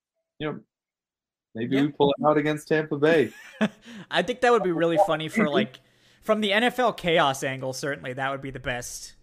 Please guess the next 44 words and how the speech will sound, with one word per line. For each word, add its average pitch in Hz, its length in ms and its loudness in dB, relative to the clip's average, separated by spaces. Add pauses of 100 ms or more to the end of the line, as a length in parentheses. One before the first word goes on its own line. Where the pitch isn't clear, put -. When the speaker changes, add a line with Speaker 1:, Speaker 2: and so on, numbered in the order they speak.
(340)
Speaker 2:
outcome, 135 440 -6
because 147 320 -6
everyone 160 360 2
would 147 120 -4
be 151 140 -2
like, 135 160 -2
"Oh 156 120 -2
my 143 160 0
God, 131 460 -2
I 139 80 -4
can't 143 260 -6
believe 139 180 -8
the 131 100 -12
Falcons 131 480 -4
are 127 120 -4
leading 127 280 -10
the 127 80 -14
N 131 100 -8
F 123 80 -12
C 135 140 -14
South." 127 320 -8
What, 135 180 -10
Speaker 1:
Okay. 131 260 0
Speaker 2:
that 170 140 6
would 233 100 6
be, 240 100 2
like, 233 140 4
the 202 80 0
biggest 175 300 -2
topic 160 380 2 (260)
on, 151 260 -8
like, 135 160 -10
uh, - 160 -16 (160)
every 151 360 -2
morning 139 300 -6
show, 127 400 -8
like, 131 180 -12
after 127 240 -10
week 127 160 -18
five. 123 280 -12
Like, 127 140 -14 (220)
somehow 156 480 2
the 143 80 -4
Falcons 135 760 -2